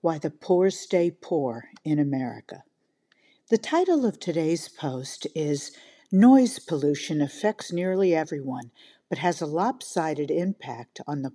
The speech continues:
Poor and Minorities. I'm gonna start with a quote from the Environmental Health Sciences Center at U C Davis, dated March third, two thousand twenty-three.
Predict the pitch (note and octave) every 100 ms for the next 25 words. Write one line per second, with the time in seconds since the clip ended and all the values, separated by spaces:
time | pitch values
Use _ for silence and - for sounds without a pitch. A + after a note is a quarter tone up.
0 | - - F3 E3+ F#3 - D#3+ D3 C#3+ C#3
1 | C3 A#2 A2 A2+ A#2 - _ _ _ _
2 | _ _ _ _ _ _ _ _ _ _
3 | _ - D4+ F4+ G#3+ - - G3 F#3 E3
4 | D#3+ D#3 - G#3+ F#3 D3+ - - E3 D#3+
5 | D#3+ D#3 E3 F3+ G#3+ G#3 G3+ G#3 - F#3
6 | F3 - - F3+ F3 D#3+ - C3 - C3+
7 | B2+ - B2+ - D3 D3 D#3 D#3 - C3+
8 | C#3+ C3 A#2 - - - _ _ _ -
9 | _ _ _ C#3+ E3+ D#3 D3+ C3+ D3 E3
10 | F#3+ - - B3+ F#3+ C#3 C#3+ - - D#3
11 | D#3 D3+ D3 D3+ - E3+ D3+ D3+ B2+ -
12 | E3 D#3 A#2 G#2 G#2+